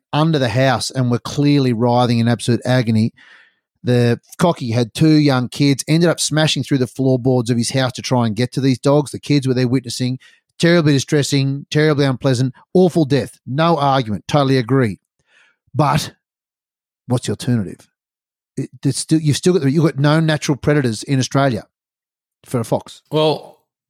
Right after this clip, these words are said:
Speaker 2: we might. We might have the Tasmanian tiger coming back, so that could fix the problem. But, um,
Speaker 1: When?
Speaker 2: honestly,
Speaker 1: When?
Speaker 2: if you look at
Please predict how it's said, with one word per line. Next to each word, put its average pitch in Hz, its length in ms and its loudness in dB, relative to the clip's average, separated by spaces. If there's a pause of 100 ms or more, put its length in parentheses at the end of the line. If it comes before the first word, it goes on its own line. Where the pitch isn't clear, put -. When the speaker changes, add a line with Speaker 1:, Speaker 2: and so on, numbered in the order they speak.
(160)
Speaker 2:
we 131 100 0
might. 131 420 0
We 131 100 -2
might 135 180 0
have 120 140 0
the 113 60 0
Tasmanian 107 580 -2
tiger 123 360 -2
coming 98 300 -4
back, 98 260 -2
so 107 280 -2
that 113 160 -4
could 104 180 -8
fix - 220 -10
the - 80 -10
problem. 135 400 -4
But, 117 340 -4
um, 113 400 -2
Speaker 1:
When? 139 320 -2 (400)
Speaker 2:
honestly, 151 420 -2
Speaker 1:
When? 170 240 -2
Speaker 2:
if 127 200 -10
you 135 240 0
look 135 200 -2
at 120 200 -2